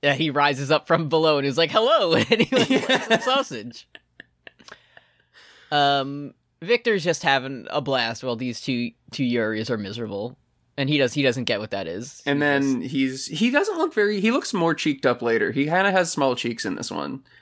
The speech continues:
Speaker 1: Yeah,
Speaker 2: Uh, but he
Speaker 1: they,
Speaker 2: has
Speaker 1: they
Speaker 2: big
Speaker 1: want
Speaker 2: cheeks later to show that time has passed.
Speaker 1: Yeah, they wanted to downplay the, the, the cheeks on this one to get,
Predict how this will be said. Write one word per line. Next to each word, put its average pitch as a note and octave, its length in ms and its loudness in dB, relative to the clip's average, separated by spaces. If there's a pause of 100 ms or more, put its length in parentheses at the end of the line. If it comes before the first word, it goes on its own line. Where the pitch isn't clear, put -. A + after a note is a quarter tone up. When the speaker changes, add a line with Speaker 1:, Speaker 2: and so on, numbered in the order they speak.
Speaker 1:
Yeah, A#2+ 340 2
Speaker 2:
Uh, B2+ 100 2
but C#3+ 140 2
he E3+ 60 2
Speaker 1:
they, - 0 -
Speaker 2:
has E3+ 140 2
Speaker 1:
they - 40 2
Speaker 2:
big G#3+ 60 -4
Speaker 1:
want A#3 180 0
Speaker 2:
cheeks D#3+ 240 -2
later C#3 220 2
to C3+ 100 0
show B2+ 140 2
that A2+ 120 -4
time A2+ 200 0
has A2 120 -6
passed. - 500 -4
Speaker 1:
Yeah, G3 260 2
they G3+ 140 2
wanted A3+ 260 2
to G#3+ 100 2
downplay E3 560 0
the, C3+ 340 -2
the, B2+ 240 -6
the A#2+ 160 -12
cheeks - 360 -4
on G#2 100 -4
this G2 180 -8
one G#2 140 -8
to - 100 -8
get, A#2+ 220 0